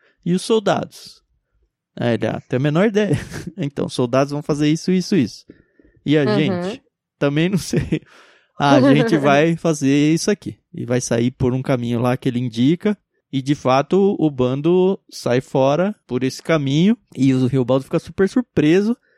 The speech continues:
Speaker 1: pelo fato de que tudo vai bem. Ninguém,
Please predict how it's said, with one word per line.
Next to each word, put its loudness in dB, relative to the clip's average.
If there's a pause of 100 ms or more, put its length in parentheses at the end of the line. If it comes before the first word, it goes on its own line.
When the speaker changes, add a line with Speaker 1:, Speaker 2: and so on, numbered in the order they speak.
(340)
Speaker 1:
pelo -4
fato 0
de -10
que -2
tudo -2
vai 2
bem. -2
Ninguém, -4